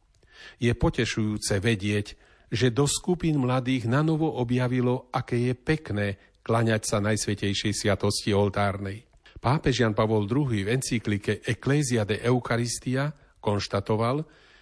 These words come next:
že na mnohých miestach nachádza každodenná poklona Najsvätejšej sviatosti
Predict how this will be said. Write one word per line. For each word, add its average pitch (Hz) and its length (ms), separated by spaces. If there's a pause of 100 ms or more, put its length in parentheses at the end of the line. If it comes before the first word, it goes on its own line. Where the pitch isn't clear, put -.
(140)
že 120 160
na 117 80
mnohých 165 480
miestach 151 400
nachádza 110 560
každodenná 110 560
poklona 113 480
Najsvätejšej 107 720
sviatosti 104 640